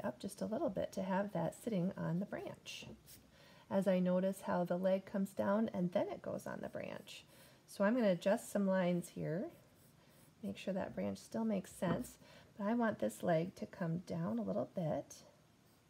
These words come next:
And then to make their, um, claws, if you just make a little moon shape. There we go. And then I see a little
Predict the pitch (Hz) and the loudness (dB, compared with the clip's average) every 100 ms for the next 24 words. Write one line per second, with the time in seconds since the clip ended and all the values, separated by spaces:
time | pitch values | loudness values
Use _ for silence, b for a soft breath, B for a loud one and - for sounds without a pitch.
0 | B B B B B 196 196 202 202 208 | B B B B B 6 8 8 8 4
1 | - 214 202 262 - 285 277 240 120 - | 2 2 4 2 -2 -4 0 0 -2 -2
2 | 202 196 180 170 185 - - - - - | 0 2 4 2 -2 -8 -20 -20 -20 -20
3 | b b b b b - - 208 277 240 | b b b b b -20 -14 -4 0 4
4 | 185 180 185 - 208 208 - 214 233 240 | 6 4 0 -4 -4 -2 -2 -2 -2 -4
5 | 240 220 214 220 220 - - - - - | 0 2 4 4 2 0 -6 -8 -12 -20
6 | - - - - - - - - - - | -20 -20 -20 -20 -20 -20 -20 -20 -20 -20
7 | B B B B - - 208 202 202 - | B B B B -20 -6 -4 -4 -6 -8
8 | - - - - B B B - 196 185 | -8 -10 -14 -20 B B B -4 -2 -2
9 | - 208 233 254 262 | -2 -4 -4 -6 -8